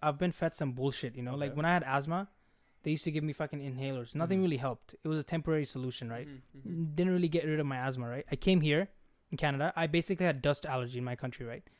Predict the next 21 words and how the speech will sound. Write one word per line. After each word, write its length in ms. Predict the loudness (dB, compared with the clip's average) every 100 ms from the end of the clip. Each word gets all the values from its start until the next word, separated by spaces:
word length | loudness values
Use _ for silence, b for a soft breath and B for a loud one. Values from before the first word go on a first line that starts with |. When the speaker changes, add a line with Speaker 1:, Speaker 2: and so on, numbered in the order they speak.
| b -2
Speaker 1:
That 120 | -2
hel-, 100 | -2 -8 -8 2
coming 220 | 4 4
to 60 |
Canada 240 | 2 2 4
helped 200 | 2 0
a 40 |
lot. 220 | -4 -4 0
But, 120 | 2
like, 140 | 2 2
bro, 220 | 0 0 b b b b
I'm 120 | -4
telling 240 | 0 0 0
you, 60 |
like, 180 | -4 -8 -14 _ _ _ _ _ _ _ _
if 160 | -2 2
you're 100 | 4
not 140 | 4
fucking 280 | 4 0 0
healthy, 480 | 0 -2 -2 -6 -8 -4
right, 240 | -2